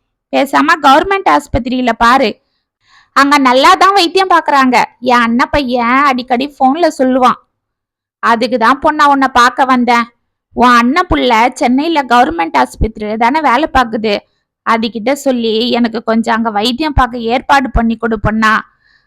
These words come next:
அங்க கடல் மாதிரி கிடக்கு, எங்க திரும்பினாலும் பெரிய பெரிய கட்டடமா கிடக்கு. உள்ள போயிட்டா ஒண்ணுமே புரியல,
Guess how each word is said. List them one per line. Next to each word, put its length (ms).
அங்க 280
கடல் 380
மாதிரி 400
கிடக்கு, 420
எங்க 380
திரும்பினாலும் 720
பெரிய 260
பெரிய 440
கட்டடமா 680
கிடக்கு. 460
உள்ள 260
போயிட்டா 500
ஒண்ணுமே 500
புரியல, 420